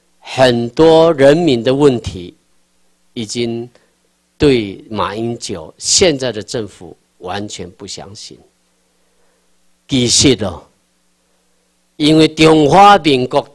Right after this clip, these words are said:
的架构来的，你怎么诉愿啦？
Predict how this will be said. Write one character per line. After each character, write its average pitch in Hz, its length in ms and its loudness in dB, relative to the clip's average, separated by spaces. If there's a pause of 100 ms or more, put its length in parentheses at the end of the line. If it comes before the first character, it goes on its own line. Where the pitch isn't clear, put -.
的 135 160 -8 (120)
架 214 440 4
构 170 380 4
来 90 320 -8
的， 110 320 -8 (920)
你 233 260 2
怎 165 160 2
么 147 140 6
诉 202 420 2
愿 202 300 4
啦？ 123 360 -2